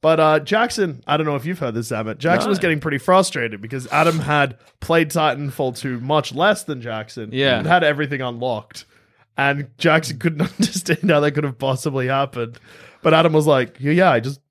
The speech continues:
Speaker 1: bought the Game of the Year edition." And
Speaker 3: <laughs>
Speaker 1: Jackson was like, "What? Oh."
Speaker 3: Ah, that'll be it.
Speaker 1: <laughs>
Speaker 3: Hey, bought the ga-, hey, I, I can look at everything I've unlocked in Titanfall and know I earned it.
Speaker 1: <laughs>
Speaker 3: Adam is the one percent. Um,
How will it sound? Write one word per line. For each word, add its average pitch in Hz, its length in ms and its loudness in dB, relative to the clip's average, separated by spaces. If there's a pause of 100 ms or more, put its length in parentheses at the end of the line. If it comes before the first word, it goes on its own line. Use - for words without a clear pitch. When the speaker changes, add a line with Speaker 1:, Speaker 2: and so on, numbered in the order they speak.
(140)
Speaker 1:
bought 139 260 -2
the 123 100 -4
Game 127 320 -4
of 135 60 -8
the 127 80 -6
Year 151 160 0
edition." 113 480 -8 (180)
And 135 340 -2
Speaker 3:
<laughs> 147 60 -6
Speaker 1:
Jackson 143 320 -2
was 131 80 -8
like, 131 140 -6 (500)
"What? 208 320 -6 (100)
Oh." 151 680 0
Speaker 3:
Ah, 131 360 2
that'll 135 340 0
be 117 220 -6
it. 117 640 -2
Speaker 1:
<laughs> - 40 -20 (460)
Speaker 3:
Hey, 135 120 0
bought 156 220 -2
the 160 60 -10
ga-, 175 100 -2
hey, 170 220 2
I, 170 260 0 (180)
I 196 180 0
can 240 160 -8
look 220 220 -4
at 208 60 0
everything 202 340 -2
I've 185 180 0
unlocked 180 420 -6
in 151 60 -4
Titanfall 143 380 -8
and 131 80 -10
know 127 160 -6
I 123 160 -4
earned 127 400 -12
it. 190 240 -10
Speaker 1:
<laughs> 165 680 -2
Speaker 3:
Adam 170 320 -2
is 151 140 -10
the 151 120 -10
one 135 280 -10
percent. 139 500 -16 (480)
Um, 196 400 2